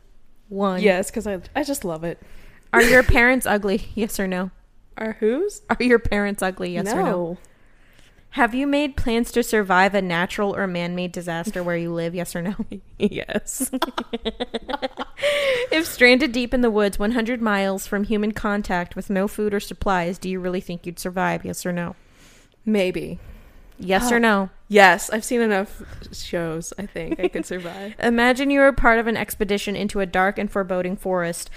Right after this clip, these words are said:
Speaker 1: Where in the relation to the group would you prefer to walk? Scouting alone in front of the group, near the front, near the rear, in the middle?
Speaker 2: Near the front.
Speaker 1: Jeez.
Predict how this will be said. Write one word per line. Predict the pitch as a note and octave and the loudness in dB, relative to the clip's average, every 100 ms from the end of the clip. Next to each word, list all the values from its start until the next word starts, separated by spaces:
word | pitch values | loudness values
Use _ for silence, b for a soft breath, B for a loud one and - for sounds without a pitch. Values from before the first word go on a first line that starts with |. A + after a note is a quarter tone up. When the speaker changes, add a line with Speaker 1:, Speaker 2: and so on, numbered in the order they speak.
| B | B
Speaker 1:
Where | - A3+ | 0 4
in | B3+ | 4
the | C#4 | 2
relation | A3+ G#3 G#3+ - G#3+ | 0 0 -2 0 -2
to | - | -2
the | G3+ | -6
group | F#3 G3 G3 G3 | -4 -2 -2 -2
would | G3 | -4
you | F#3+ | -2
prefer | G3+ F3 G3 | -4 -2 -2
to | F#3+ | -2
walk? | F3 E3+ F3 | -4 -6 -8
Scouting | - - G3+ G#3+ A#3 | -6 4 4 6 4
alone | G#3+ G3+ G3+ | 4 2 0
in | |
front | G#3+ G3+ | -2 -2
of | G3+ | -2
the | F#3+ | -4
group, | F#3 F#3 F3+ - - | -4 -4 -4 -10 -4
near | G3+ G#3 | -2 -2
the | |
front, | G#3 G3 F#3 F#3 _ _ - | -2 -2 -2 -4 _ _ 0
near | G#3 G3+ | 0 2
the | G3+ | -2
rear, | F#3+ F3+ F3+ F3+ - | -2 -2 -2 -4 -8
in | G3 G3 | -4 0
the | |
middle? | F#3 F3 F3+ - - _ _ _ _ - | 0 0 -2 -6 -20 _ _ _ _ -10
Speaker 2:
Near | G3 | -8
the | F3+ | -8
front. | - D3+ E3 G3 - - - _ _ - - - | -12 -12 -14 -16 -20 -20 -20 _ _ -20 -20 -18
Speaker 1:
Jeez. | A3 B3+ | -14 -14